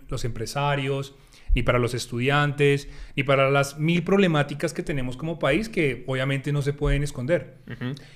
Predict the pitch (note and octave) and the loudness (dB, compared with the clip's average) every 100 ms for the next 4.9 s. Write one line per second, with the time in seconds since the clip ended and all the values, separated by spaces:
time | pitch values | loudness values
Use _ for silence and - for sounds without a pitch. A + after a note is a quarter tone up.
0 | - - F3 F3+ D3+ D#3+ D#3 D#3 D#3 F#3 | -14 0 2 2 4 6 6 4 2 2
1 | D#3+ D3+ F#3 D#3+ D3 C#3+ E3 F3 F#3 E3 | 2 2 2 2 2 2 0 0 0 0
2 | E3 F#3 G3 F#3+ F#3+ G#3 F#3 D#3+ D3 D3+ | -2 -4 -2 -2 -2 -6 -4 0 2 2
3 | D#3 D#3 D#3+ D#3+ E3 E3 D#3 D3+ C#3+ D3 | 0 -2 -2 -4 -2 -4 -4 0 2 2
4 | D3+ D3+ C#3 D#3+ E3 D#3 D#3+ D3 | 0 -4 -4 -2 -2 2 6 6